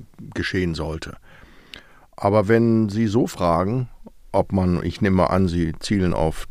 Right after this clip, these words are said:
äh, das Militärische, äh, dann muss man doch einfach mal,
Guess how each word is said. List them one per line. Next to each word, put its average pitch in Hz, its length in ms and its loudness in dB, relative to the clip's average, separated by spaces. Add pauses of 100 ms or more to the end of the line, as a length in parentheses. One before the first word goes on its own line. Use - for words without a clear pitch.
(140)
äh, 67 240 -6
das 78 160 -6
Militärische, 87 760 2 (800)
äh, 95 100 -2
dann 101 420 6 (100)
muss 104 260 4
man 104 120 8
doch 95 120 6
einfach 98 360 4
mal, 98 440 8